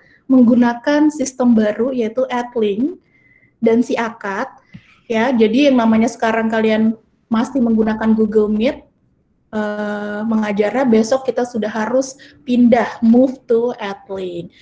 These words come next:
Oke, untuk memperlancar mungkin, eh, biar teman-teman yang mendengar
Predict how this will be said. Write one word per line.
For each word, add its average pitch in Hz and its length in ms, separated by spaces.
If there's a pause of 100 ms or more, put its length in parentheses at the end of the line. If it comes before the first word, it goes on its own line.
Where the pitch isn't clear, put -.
(280)
Oke, 226 320 (160)
untuk 262 240
memperlancar 262 800
mungkin, 285 640
eh, 233 480
biar 226 240
teman-teman 226 420
yang 226 140
mendengar 220 320